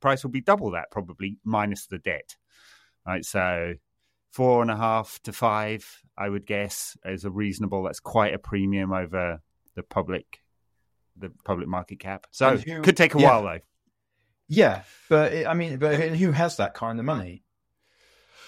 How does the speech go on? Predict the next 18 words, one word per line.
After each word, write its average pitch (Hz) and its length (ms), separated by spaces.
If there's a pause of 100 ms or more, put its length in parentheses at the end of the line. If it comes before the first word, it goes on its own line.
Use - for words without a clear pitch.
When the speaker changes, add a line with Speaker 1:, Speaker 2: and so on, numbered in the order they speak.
(560)
Speaker 1:
Yeah, 214 240
well, 208 400
twenty 175 420
interested 156 420
groups. 131 680
Many 127 380
of 110 100
them 113 360
are, 101 560 (200)
so, 92 440
well, 95 200
quite 127 200
a 113 60
few 123 180
of 104 40
those 98 220
groups 95 380
were 90 480